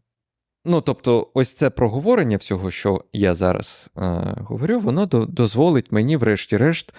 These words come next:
сфокусуватися, знайти якусь таку тему, якусь точку, над якою я б хотів, е, більш детально про-, попрацювати, скажімо так.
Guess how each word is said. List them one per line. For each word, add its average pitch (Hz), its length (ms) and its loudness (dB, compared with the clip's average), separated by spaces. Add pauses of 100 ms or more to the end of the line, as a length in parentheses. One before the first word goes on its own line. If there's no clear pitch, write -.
(320)
сфокусуватися, 123 1160 0
знайти 107 720 0
якусь 101 420 -2
таку 98 480 -2 (640)
тему, 139 380 2
якусь 98 360 0
точку, 147 420 -2
над 95 200 -2
якою 117 520 2
я 104 160 2
б - 80 -14
хотів, 117 600 -4
е, 90 880 2
більш 101 340 0
детально 92 440 0
про-, - 200 -4 (120)
попрацювати, - 1000 -2 (140)
скажімо 92 480 -2
так. - 300 -10